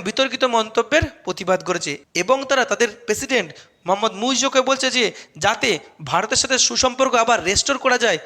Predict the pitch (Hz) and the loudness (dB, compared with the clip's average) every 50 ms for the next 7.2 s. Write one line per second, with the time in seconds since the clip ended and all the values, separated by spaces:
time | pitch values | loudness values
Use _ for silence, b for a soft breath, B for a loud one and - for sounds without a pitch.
0 | - - _ - 185 185 180 185 220 220 226 214 240 233 285 311 - - - _ | -12 -12 _ -4 -2 -2 -2 -4 -6 -6 -6 -6 -4 -2 -2 -2 -4 -6 -12 _
1 | - 190 185 180 175 165 156 175 156 151 151 143 - 135 127 _ _ _ _ _ | -2 0 0 2 2 0 -2 -2 -4 -6 -6 -8 -8 -12 -14 _ _ _ _ _
2 | _ _ - - 269 294 302 349 320 - - 302 262 202 151 147 - b b b | _ _ -6 -2 0 0 0 -2 -6 -6 -4 -2 -2 -2 -4 -6 -10 b b b
3 | b b b b b - 160 170 185 - - 247 247 240 262 277 269 262 262 262 | b b b b b -2 -2 -2 0 0 -2 0 2 2 4 4 4 2 0 0
4 | 262 277 277 - 262 262 269 233 240 277 277 269 269 - 277 262 254 226 180 147 | 0 0 0 0 0 0 0 0 2 2 2 0 0 0 2 4 4 4 2 0
5 | 143 B B B B B B B B B B _ _ _ _ _ _ - 160 165 | -4 B B B B B B B B B B _ _ _ _ _ _ -10 -4 0
6 | 175 170 185 214 226 - 294 294 - - 285 269 269 262 226 202 202 208 226 226 | 2 2 2 2 0 -2 -2 0 0 0 0 0 0 0 2 2 2 0 0 -2
7 | 220 233 226 - | -2 -6 -6 -4